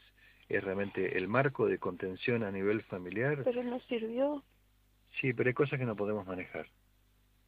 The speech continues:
Speaker 1: Hay cosas que no podemos manejar, y me imagino que dentro tuyo, aparte del dolor, vos recién lo deslizaste, ¿no? Es horrible sentir culpa. Es decir, y,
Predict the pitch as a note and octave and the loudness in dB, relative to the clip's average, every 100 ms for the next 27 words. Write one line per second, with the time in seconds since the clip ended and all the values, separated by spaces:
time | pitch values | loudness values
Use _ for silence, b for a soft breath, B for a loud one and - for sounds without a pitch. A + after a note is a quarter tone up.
0 | _ _ _ _ _ _ _ _ - A2+ | _ _ _ _ _ _ _ _ 0 2
1 | A2+ C3+ B2+ C3+ A2+ G#2+ G2 G2 G2 F#2+ | 4 4 2 -2 0 0 2 2 0 -2
2 | F#2 - G2+ - - - G2+ G2 G2+ G#2 | -4 -2 -2 -2 -12 -8 -2 0 0 -2
3 | C3 C3 B2 A#2 B2+ - b b _ F#2+ | 2 0 2 4 2 0 b b _ 0
4 | A2+ A#2+ A#2+ A#2 - B2 G2+ F2+ - G#2 | 2 2 2 0 4 2 2 -2 0 -2
5 | - A2+ A2+ B2+ C3+ C3 E3 _ _ _ | 0 0 2 4 4 4 0 _ _ _
6 | _ G#2+ A#2+ A#2 B2+ A#2+ G2+ F#2 F#2 - | _ 0 0 0 2 4 4 2 2 4
7 | A2 - F2+ F#2 B2+ D#3+ _ _ _ _ | 4 2 -4 -2 -2 -4 _ _ _ _
8 | _ _ - G2 - G#2 A2 A#2+ A#2+ - | _ _ -8 -8 -4 -4 0 2 0 0
9 | G2+ G2+ G2+ - F2 D2+ - D#2+ _ _ | -2 -2 -4 0 0 -2 -10 -12 _ _
10 | _ _ _ _ _ _ _ _ _ _ | _ _ _ _ _ _ _ _ _ _
11 | - F#2 E2 F2 E2 E2+ E2+ | -10 -10 -8 -8 -6 -6 -6